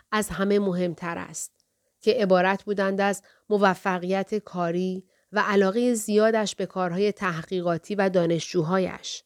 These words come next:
صبح‌های شنبه در تریدر جوز که مثل خانه‌اش بود و احساس آزادی که آنجا به او دست می‌داد. اما هم بود که با کمک‌های جولی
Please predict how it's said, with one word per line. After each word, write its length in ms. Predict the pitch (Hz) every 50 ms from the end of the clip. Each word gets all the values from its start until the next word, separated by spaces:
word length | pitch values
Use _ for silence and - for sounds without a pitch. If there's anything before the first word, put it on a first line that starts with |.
| _ _ _ _ _ _ _ _ _ _ _ _ _ _ _
صبح‌های 600 | - - - 226 208 196 - - 196 208 208 208 196
شنبه 440 | - - 208 190 180 185 180 190
در 180 | 185 196 190 190
تریدر 480 | 185 - - 190 180 175 170 175 175 175
جوز 400 | 165 - - 196 190 185 185 -
که 240 | - 202 196 196 - - - _ -
مثل 280 | 214 208 185 - 220 214
خانه‌اش 680 | 185 - - 185 185 185 202 202 190 180 165 - -
بود 320 | - - 180 175 180 - _ _ _ _ _ _ -
و 60 | 196
احساس 500 | 208 214 202 185 - - 226 214 - -
آزادی 720 | 220 - 226 208 196 196 185 208 196 196 196 233 262 269 240
که 160 | - 247 -
آنجا 360 | - 220 220 214 208 - 262 247
به 80 | 196
او 140 | 185 170 165
دست 420 | 165 160 151 156 156 - - -
می‌داد. 360 | 175 170 175 - - - 185 180 _ _ _ _ _ _ _ _ _ _ _ _ _ _ _ _ _ -
اما 260 | 269 269 269 294 311
هم 280 | 285 269 294 285 277 269
بود 380 | 254 277 240 196 170 - _ _ _ _ _ _ _ _ _ _ _
که 100 | - 196
با 140 | 185 196
کمک‌های 640 | 185 190 - 196 190 190 185 180 - - 214 214 214 214
جولی 460 | 185 - 202 190 185 196 202 202